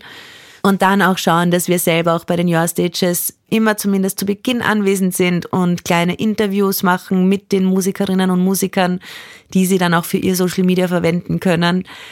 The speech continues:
Also auch da noch einmal einen kleinen, also das ist dann kein Podcast, aber wie so ein kleines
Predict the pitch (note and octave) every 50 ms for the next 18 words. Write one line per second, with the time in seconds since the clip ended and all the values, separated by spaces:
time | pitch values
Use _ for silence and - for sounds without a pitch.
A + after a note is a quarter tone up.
0 | - - _ _ - F3+ E3+ F3 E3 F3+ E3+ E3 E3 - - E3+ E3 E3 E3+ F3
1 | E3+ F3 - F#3+ F3 F3+ E3+ F3 F3 F3 F3 F3 E3+ E3+ F3+ - - _ _ _
2 | _ _ - - - F3 E3 E3 E3 E3 F3 E3+ E3+ F3 E3+ F3 - - _ _
3 | _ _ _ _ _ _ _ _ _ _ - F3 F3 E3+ E3+ E3+ F3 E3 - F3
4 | E3 F3 D#3 D3+ - G#3 G#3 - - - G#3+ F#3+ F3+ F#3 - - - F3 E3 E3+
5 | F#3 E3+ F#3 E3 - F3 E3+ E3 E3 D#3+